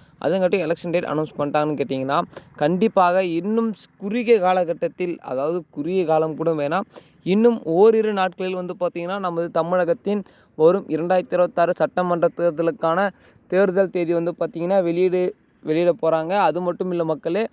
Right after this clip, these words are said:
அதற்கு முன் நம் தமிழ்நாட்டில் உள்ள எந்தெந்த கட்சிகள் வந்து பார்த்திங்கன்னா, கூட்டணி வைத்துக் கொள்கிறார்கள், எந்த கட்சியும் கூட்டணி இல்லாமல் தனித்து நின்று போட்டியிட போகுது அப்படின்ற அனைத்தையும் வந்து பார்த்திங்கன்னா,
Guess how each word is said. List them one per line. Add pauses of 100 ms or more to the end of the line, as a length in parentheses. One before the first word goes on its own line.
(240)
அதற்கு
முன் (160)
நம்
தமிழ்நாட்டில்
உள்ள (140)
எந்தெந்த
கட்சிகள் (460)
வந்து
பார்த்திங்கன்னா, (1300)
கூட்டணி
வைத்துக்
கொள்கிறார்கள்,
எந்த
கட்சியும்
கூட்டணி
இல்லாமல்
தனித்து
நின்று
போட்டியிட
போகுது (380)
அப்படின்ற (160)
அனைத்தையும்
வந்து
பார்த்திங்கன்னா,